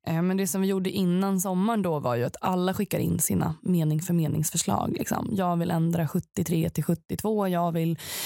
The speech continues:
le-, stryka ordet biomassa på rad sjuhundrafemton. <laughs> Jag vill lägga till shall istället för may. Eh, allt sådär, liksom, nitty gritty.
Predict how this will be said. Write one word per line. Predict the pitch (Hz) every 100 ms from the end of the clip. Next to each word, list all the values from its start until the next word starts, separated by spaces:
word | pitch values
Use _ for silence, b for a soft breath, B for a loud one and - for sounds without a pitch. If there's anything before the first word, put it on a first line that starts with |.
| B B
le-, | 208 180
stryka | 160 - 208 165 - 196 180
ordet | 180 175 170 -
biomassa | 175 185 185 180 185 - 196
på | - 180
rad | 175 175 -
sjuhundrafemton. | - 180 180 160 175 160 190 190 190
<laughs> | -
Jag | 180 175 180 180
vill | 170 180 170
lägga | 175 170
till | 160 180 156 147
shall | - - 196 208 196
istället | 170 - 170 165
för | -
may. | 151 170 190 226 220 - B B B B
Eh, | - 226 214
allt | 190
sådär, | - 165
liksom, | 156 180 170 175
nitty | 170 - 170
gritty. | 165 - 208